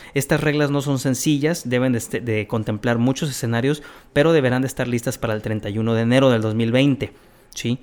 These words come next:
Ya nada más el año que, el mes que entra, por lo que todavía hacen falta varias definiciones por partes del sat. Sin embargo, es importante ir, eh, enterándose de todo lo que viene y, este, y empezar a hacer sus, sus, ah, estrategias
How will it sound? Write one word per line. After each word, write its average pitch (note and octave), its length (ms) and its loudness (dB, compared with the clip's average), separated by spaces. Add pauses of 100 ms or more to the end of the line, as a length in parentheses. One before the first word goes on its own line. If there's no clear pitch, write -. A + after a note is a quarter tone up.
(120)
Ya B2 140 2
nada A#2+ 220 2
más A#2 280 -2 (220)
el A2+ 140 -2
año A2 200 -2
que, A2 200 -8
el A2+ 180 -6
mes A#2 200 0
que - 120 -8
entra, G2+ 240 -10 (240)
por A#2 100 -4
lo A#2 80 2
que A#2 100 -2
todavía D#3+ 340 0
hacen D3+ 220 -2
falta C#3+ 340 -2
varias C3 400 0
definiciones A#2+ 680 -2
por - 200 -8
partes A2 320 -4
del A2+ 160 -6
sat. D#3+ 260 -2 (720)
Sin F#3 220 2
embargo, F3+ 560 2
es - 160 -2
importante C#3 440 -2
ir, C#3 300 -2 (100)
eh, A#2+ 360 -2
enterándose B2 500 -2
de G#2 80 -2
todo D#3 260 0
lo D#3+ 140 -2
que D3+ 80 -2
viene C#3+ 400 -2
y, A3+ 360 0 (100)
este, A#2+ 580 -4
y A#2 80 -4
empezar A#2+ 280 -2
a - 20 -2
hacer C3+ 160 -4
sus, - 380 -10
sus, A2+ 440 -8
ah, A2 260 -12
estrategias A2+ 680 -6